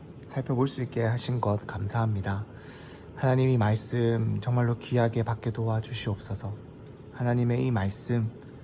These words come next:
정말로 귀하게 받게 도와주시옵소서.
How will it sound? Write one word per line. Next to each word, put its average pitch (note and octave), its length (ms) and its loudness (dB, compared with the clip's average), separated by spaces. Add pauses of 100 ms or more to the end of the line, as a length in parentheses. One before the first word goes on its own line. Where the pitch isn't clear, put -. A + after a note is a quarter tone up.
(640)
정말로 C3+ 420 4
귀하게 C3 460 2
받게 A2+ 320 -2
도와주시옵소서. A2 1120 -2